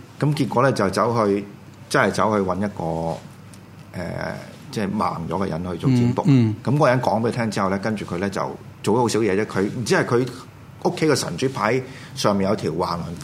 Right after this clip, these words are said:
Speaker 1: 頂住。
Speaker 2: 嗯，嗯，嗯，嗯。
Speaker 1: 噉跟住佢即係，呃，唔知係拎走條橫梁定點樣，噉佢真係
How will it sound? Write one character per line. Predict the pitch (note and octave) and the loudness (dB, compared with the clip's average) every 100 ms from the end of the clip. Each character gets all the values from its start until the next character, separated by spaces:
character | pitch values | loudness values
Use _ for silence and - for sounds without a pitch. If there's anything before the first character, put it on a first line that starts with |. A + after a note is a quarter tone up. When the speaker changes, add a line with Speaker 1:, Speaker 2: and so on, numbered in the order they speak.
| D2+ | -6
Speaker 1:
頂 | G#2+ | -4
住。 | A#2+ F#3 | 2 6
Speaker 2:
嗯， | |
嗯， | D#3 D3 C#3 C#3 | 8 10 8 8
嗯， | C#3 B2+ A2+ | 6 4 2
嗯。 | A#2 G#2+ | -2 0
Speaker 1:
噉 | - | 0
跟 | D3+ C3+ | 2 2
住 | A#2 | 0
佢 | G2+ F#2+ G2 G2 - - - | 2 4 4 0 -14 -14 -4
即 | C3+ | 0
係， | G2 - - - - - - - - | 0 -2 -14 -16 -16 -16 -16 -16 -8
呃， | F#2 E2+ E2+ E2 | -4 -2 -2 -4
唔 | E2+ - | -6 -8
知 | - C#3+ | 0 2
係 | |
拎 | D3 - | 2 2
走 | G#2 | 2
條 | G#2 | 2
橫 | F#2 F2 E2 | 2 0 -2
梁 | E2+ | -6
定 | F2 F#2+ | -6 -4
點 | |
樣， | G#2+ | -2
噉 | G#2 D#3+ | 0 2
佢 | D3+ | 4
真 | D#3+ | 4
係 | B2+ | 2